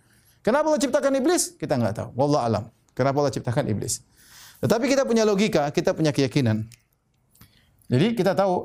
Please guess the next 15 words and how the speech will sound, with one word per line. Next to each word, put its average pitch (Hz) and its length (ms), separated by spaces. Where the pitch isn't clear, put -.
yang 147 240
diciptakan 190 480
oleh 160 160
Allah, 147 400
ini 170 160
ada 139 160
kebaikan, 147 400
ada 175 80
keburukan. 185 480
Ada 110 160
kebaikan. 110 560
Ada 117 160
keburukan. 151 640
Semisal 113 400
iblis. 147 480